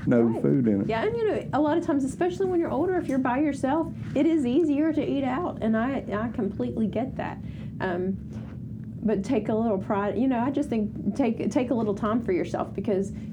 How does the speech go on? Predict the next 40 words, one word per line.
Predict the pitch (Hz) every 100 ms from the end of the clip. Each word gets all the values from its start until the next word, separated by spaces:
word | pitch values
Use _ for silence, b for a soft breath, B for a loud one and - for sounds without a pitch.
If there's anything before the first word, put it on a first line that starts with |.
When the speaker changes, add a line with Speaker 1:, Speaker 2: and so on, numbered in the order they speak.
| -
Speaker 2:
you | 247
know, | 190 190
you, | - - -
one | - 226 247
of, | - - - - -
quality | - 247 269 220
of | 196 185
life | 220 247 -
is, | 240 220 - B B B -
is, | 220 220 190 202 - - -
like | 208 202
you | 226
said, | 214 254 339
you | 240
know, | 220
you | 240
don't | 294
wanna | 262 311
end | 320
up | 349 - -
in | - 196 185
cardiac | 185 202 208 214
rehab | 233 208
because | - 196 190
you |
had | 208
Speaker 1:
No. | 98 85
Speaker 2:
open | 82
heart | - -
surgery. | - - - 101
Speaker 1:
No, | 92 87
you | 87 104
Speaker 2:
So, | 113
you |
Speaker 1:
don't. | 143
Speaker 2:
know, | 233
you | 220
have | 247 254 -
to |
look, | 202 - 202 220 214 190